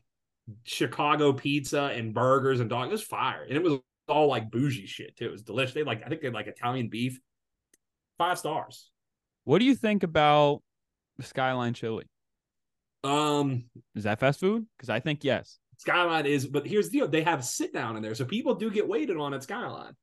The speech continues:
Speaker 2: Yeah, you can
Speaker 1: So
Speaker 2: sit down in McDonald's Play Place. Does that count?
Speaker 1: One of our friends probably does that often.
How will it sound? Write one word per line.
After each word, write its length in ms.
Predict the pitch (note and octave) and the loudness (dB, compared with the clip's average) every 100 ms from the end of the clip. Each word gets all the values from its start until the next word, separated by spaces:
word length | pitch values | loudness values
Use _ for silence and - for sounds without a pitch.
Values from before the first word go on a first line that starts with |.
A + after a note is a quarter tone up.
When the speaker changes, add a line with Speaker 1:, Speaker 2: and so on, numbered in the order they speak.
| - | 0
Speaker 2:
Yeah, 100 | C#3 | 4
you 140 | C3+ | 4
can 140 | F#3 G3 | 2 -2
Speaker 1:
So 80 | - | 0
Speaker 2:
sit 160 | F#3 F3 | 0 2
down 220 | E3 D#3+ | 2 2
in 80 | D3 | 0
McDonald's 400 | C3+ D3 C#3+ - | 4 4 2 0
Play 260 | C3+ E3 | 4 4
Place. 440 | F3+ A2 A#2+ - - _ _ _ _ - _ _ A#2+ | 6 4 2 -2 -20 _ _ _ _ -20 _ _ 0
Does 60 | |
that 140 | A#2+ - | 2 4
count? 300 | D#3 G3 - _ _ _ _ _ _ G2+ | 4 4 -2 _ _ _ _ _ _ -10
Speaker 1:
One 200 | G#2 B2 | -2 0
of 100 | A#2+ | 2
our 120 | B2 | 2
friends 240 | C3+ D3+ | 0 -2
probably 180 | C3+ B2 | -2 0
does 160 | A#2+ A#2 | 0 -2
that 140 | A#2 | -4
often. 360 | A#2 - F#2 | -6 -12 -18